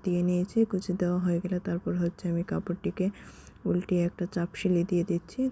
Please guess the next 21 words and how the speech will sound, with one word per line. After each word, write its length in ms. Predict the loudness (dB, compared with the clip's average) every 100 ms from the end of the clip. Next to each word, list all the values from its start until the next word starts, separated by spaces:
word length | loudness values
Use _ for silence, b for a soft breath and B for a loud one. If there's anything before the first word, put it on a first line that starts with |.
| -2
তো 100 | 0
আমি 200 | 2 0
সেমভাবে 680 | 2 2 4 4 4 2 0 -2
অপর, 320 | -6 -2 -2 -2 -8 -4
অপর 300 | -4 -2 -4
পাশে 300 | -2 -2 0
আরেকটা, 440 | 0 0 -2 -6 -6
আহ, 960 | -6 -20 -20 -16 0 2 4 2 0 0
এভাবে 460 | 2 2 4 4 2 -2
কুচি 340 | -4 0 2 2
জয়েন 240 | 2 2
করে 260 | 2 2 2
নিব। 480 | 2 2 4 4 2
জয়েন 260 | -2 -4 -2
করা 240 | -2 0
নেওয়া 240 | 0 0 0
হয়ে 240 | 0 0
গেলে 200 | 2 2
তারপরে 360 | 2 0 0 2
হচ্ছে 340 | 2 0 -2
আমি 220 | 2 2